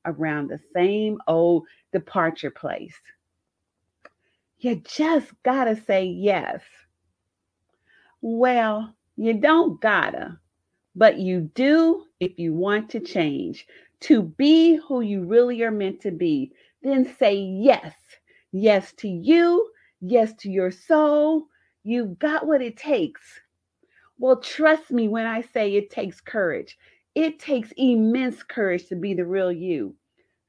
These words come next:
So enough. Enough with hiding your light. Enough with being less than. Enough with trying to fit in,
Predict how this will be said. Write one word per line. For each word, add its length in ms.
So 300
enough. 760
Enough 400
with 120
hiding 300
your 160
light. 460
Enough 460
with 180
being 320
less 380
than. 400
Enough 580
with 140
trying 340
to 120
fit 240
in, 440